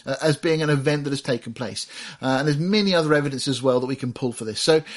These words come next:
New Testament books all written by seventy A D. When we get up to the third, the fourth century,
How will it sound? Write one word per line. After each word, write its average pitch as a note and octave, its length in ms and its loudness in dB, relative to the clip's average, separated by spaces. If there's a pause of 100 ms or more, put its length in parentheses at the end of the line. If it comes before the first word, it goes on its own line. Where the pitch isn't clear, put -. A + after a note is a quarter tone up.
(280)
New A#3 160 0
Testament G#3 400 0
books F3+ 320 0 (100)
all A3+ 220 2
written D#3 400 2
by C#3 160 0
seventy C3+ 400 0
A A#2+ 100 0
D. G#2+ 280 -4 (1400)
When G#3 140 4
we C#4+ 80 0
get A#3 200 2
up E3+ 160 0
to F3+ 360 4
the D#3+ 360 4 (240)
third, E3+ 400 4
the D3 80 -6
fourth D#3+ 260 2
century, B2+ 640 -2